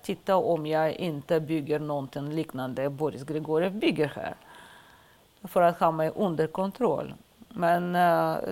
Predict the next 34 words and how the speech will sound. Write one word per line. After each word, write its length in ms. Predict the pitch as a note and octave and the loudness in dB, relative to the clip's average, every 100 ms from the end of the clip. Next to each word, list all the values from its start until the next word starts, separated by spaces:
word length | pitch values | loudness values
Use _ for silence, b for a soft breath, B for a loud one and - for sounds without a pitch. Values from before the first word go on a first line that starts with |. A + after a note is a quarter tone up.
| F3 | -6
jag, 380 | - G3 G#3 - | -4 0 2 4
jag 160 | B3 | 2
tror 240 | A#3+ A#3+ G3 | 6 4 4
det 100 | C3+ | 0
faktiskt. 680 | - - - - D3+ - D3+ | -6 -10 -10 -10 -10 -6 -2
Eh, 180 | D3 D3+ - | -2 -2 -6
men 260 | F3+ F3+ | -2 0
att 160 | F#3+ F#3+ | 0 2
prata 500 | A3 G#3 F#3+ F#3+ F3+ | 4 4 4 4 4
med, 340 | F3 G#3 A3 | 4 2 2
eh, 680 | G3+ - E3+ D#3 D3 - - | 0 0 2 2 2 0 0
eh, 520 | D#3 C#3 - - - - - - F#2 - - | 2 0 -2 -6 -8 -10 -14 -14 -14 -16 -2
med 240 | G3+ A3 - | 2 2 4
honom 320 | E3 D#3 D3+ | 2 2 -2
om 220 | D#3+ D#3+ | -4 -2
det 120 | C#3+ D3 | -4 -4
här, 280 | A#2 G#2 - - b b b b _ _ _ _ _ - | -4 -4 -8 -18 b b b b _ _ _ _ _ -2
det 120 | A#3+ | 0
vill 200 | F3 A2+ | 2 0
jag 220 | G#2 E2+ | -2 -4
inte. 200 | - - - - b b b b _ _ _ _ - - - _ | -10 -18 -20 -20 b b b b _ _ _ _ -20 -20 -20 _
Så 220 | - G3 | -4 -2
det 140 | F#3+ | 2
är 160 | C4 C4 - | 2 2 2
hans, 460 | C#4 B3+ - - A3+ A3 | 0 0 -8 -4 0 2
det 120 | G#3 | 2
var 480 | G#3 F#3 G3 B3+ A#3 | 0 -2 4 4 4
det 140 | A3 | 2
hans 280 | A3+ G#3 G#3 | 2 0 -2
uppdrag 440 | F#3 F3+ G3 F#3 F3+ | -6 0 4 4 2
eller 220 | E3+ E3 | -2 2
var 280 | E3 E3 G3 | 2 2 -2
det 140 | F3 F3 | 0 -2
inte 240 | F3+ F3 | -2 -4